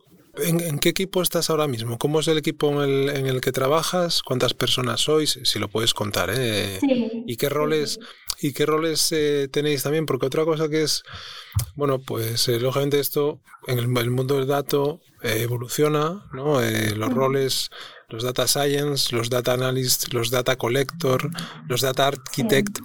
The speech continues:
Speaker 1: o sea, todos estos términos, o los machine learning engineering, <laughs> los,
Speaker 2: Sí.
Speaker 1: to-, to-, todos estos términos que pululan alrededor de, de profesiones o de, eh, sectores como el que estás tú ahora trabajando, eh, cuéntanos un poco cómo,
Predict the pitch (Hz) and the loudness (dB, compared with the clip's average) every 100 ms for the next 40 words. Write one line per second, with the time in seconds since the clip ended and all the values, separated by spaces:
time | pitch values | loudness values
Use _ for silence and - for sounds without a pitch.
0 | - - 127 127 151 160 - 160 - 165 | -6 0 0 0 0 0 -2 -2 2 2
1 | 156 151 143 131 127 120 123 117 - - | 4 2 2 2 2 2 0 -2 0 0
2 | 147 139 143 139 143 139 135 127 123 156 | 2 2 2 2 0 0 0 0 0 2
3 | 165 156 156 151 131 - 139 165 165 185 | 2 0 -2 -2 0 0 -2 -2 0 2
4 | - - 247 240 233 285 370 339 294 175 | 0 0 -2 0 0 0 0 0 -2 -2
5 | 139 165 180 175 160 - 165 156 139 - | 2 2 0 0 0 0 2 2 0 0
6 | 135 147 151 147 139 135 131 139 147 139 | -2 0 2 2 0 0 0 2 0 0
7 | 131 127 135 113 117 113 - 113 113 113 | 0 -2 -2 -2 -2 -2 -2 -2 0 2
8 | 127 131 120 117 113 110 107 107 - 113 | 2 2 0 0 0 0 -2 -4 -6 -8
9 | 104 - 110 113 107 110 110 - - 131 | -6 -4 -2 -2 -4 -4 -4 -6 -2 0
10 | 127 - 123 117 113 - 117 123 120 123 | 2 0 0 0 0 0 0 0 0 0
11 | 120 113 156 190 254 - - - - - | 0 0 0 0 -2 -8 -12 -14 -14 -4
12 | 120 127 139 151 151 139 139 143 135 139 | -4 0 0 2 0 -2 0 0 0 0
13 | 135 139 - | 0 0 -2